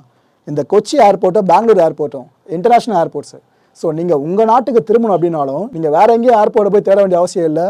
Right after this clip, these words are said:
இங்க முடிச்சுட்டு அப்படியே நீங்க கொச்சிக்கோ பெங்களூருக்கோ போனீங்கன்னா முடிஞ்சு போயிடுச்சு, அங்கிருந்து உங்க நாட்டுக்கு போயிட்டே இருக்கலாம். இல்லப்பா, நான் வந்து ஒரு கடல் பகுதி சார்ந்து பயணம் மேற்கொள்றேன்னா, விமானத்துல பட்டு நான் போய் இறங்கிட விரும்பல, கப்பல்ல போனா எனக்கு அனுபவம் இன்னும் நல்லா கிடைக்கும் நீங்க யோசிக்கிறீங்கன்னா,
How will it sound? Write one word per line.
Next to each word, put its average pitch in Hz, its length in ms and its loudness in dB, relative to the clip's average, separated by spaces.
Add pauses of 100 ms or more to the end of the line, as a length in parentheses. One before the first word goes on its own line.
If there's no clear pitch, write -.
(240)
இங்க 170 200 -2
முடிச்சுட்டு 226 280 -2
அப்படியே 220 280 0
நீங்க 156 160 -4 (360)
கொச்சிக்கோ 175 380 -4 (120)
பெங்களூருக்கோ 190 360 0
போனீங்கன்னா 175 360 -2
முடிஞ்சு 185 260 -4
போயிடுச்சு, 147 200 -6
அங்கிருந்து 185 200 -6
உங்க 170 100 -6
நாட்டுக்கு 180 240 -2
போயிட்டே 160 240 -2
இருக்கலாம். 120 240 -10 (140)
இல்லப்பா, 147 260 0 (460)
நான் 156 180 0
வந்து 196 180 0 (200)
ஒரு 131 100 -4 (140)
கடல் 226 280 4
பகுதி 185 280 2
சார்ந்து 214 360 2 (200)
பயணம் 185 260 0
மேற்கொள்றேன்னா, 165 460 -2 (160)
விமானத்துல 233 500 -4
பட்டு 170 220 -4
நான் 185 120 -4
போய் 175 160 0
இறங்கிட 180 280 -2
விரும்பல, 165 260 -8 (220)
கப்பல்ல 254 340 2
போனா 202 160 -2
எனக்கு 165 180 -6
அனுபவம் 202 240 -2
இன்னும் 185 160 -6
நல்லா 220 240 0
கிடைக்கும் 190 320 -2
நீங்க 151 180 -6
யோசிக்கிறீங்கன்னா, 175 560 -6